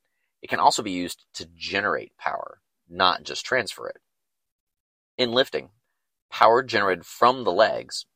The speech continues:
is transferred through the core, down the arms, and into the weight being lifted. In other sports, however, such as any that involve throwing,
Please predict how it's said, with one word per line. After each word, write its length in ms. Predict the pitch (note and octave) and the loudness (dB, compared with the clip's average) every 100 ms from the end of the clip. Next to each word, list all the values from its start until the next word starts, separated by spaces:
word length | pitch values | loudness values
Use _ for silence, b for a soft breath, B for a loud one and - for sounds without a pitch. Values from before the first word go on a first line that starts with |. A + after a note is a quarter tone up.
| - | -12
is 160 | - | -10
transferred 480 | - - A2+ - A2+ | -6 -4 -4 -4 -8
through 140 | G#2 E2+ | -8 -10
the 80 | |
core, 420 | - G#2 A2 C#3 F3 _ _ _ - | -4 -2 -2 -4 -8 _ _ _ 0
down 220 | F#2 A#2 | 2 0
the 120 | C3+ | -2
arms, 460 | D#2 D2+ D2+ D#2 - _ _ - | -2 -2 -4 -10 -16 _ _ -8
and 140 | F2+ | -6
into 200 | G2 A#2 | -6 -4
the 80 | G#2+ | -2
weight 240 | D#2+ D2+ | -2 -4
being 180 | - C2+ | -6 -14
lifted. 400 | C2+ F#2+ - - _ _ _ _ _ _ _ _ | -2 -2 -2 -16 _ _ _ _ _ _ _ _
In 120 | F2 | 4
other 180 | G#2 G#3 | 6 6
sports, 360 | - F#2+ D2+ - | 4 0 -2 0
however, 420 | D2+ B1+ D2+ B2+ _ _ _ | 0 0 -6 -10 _ _ _
such 240 | - F2 | -2 0
as 320 | E2 D2+ D2 A#1+ | 2 2 2 -4
any 180 | E2+ | -6
that 140 | D2 D2 | -4 -2
involve 260 | C#2 C2 | -2 -2
throwing, 540 | - - B2+ F2+ B1+ | -4 0 2 2 -2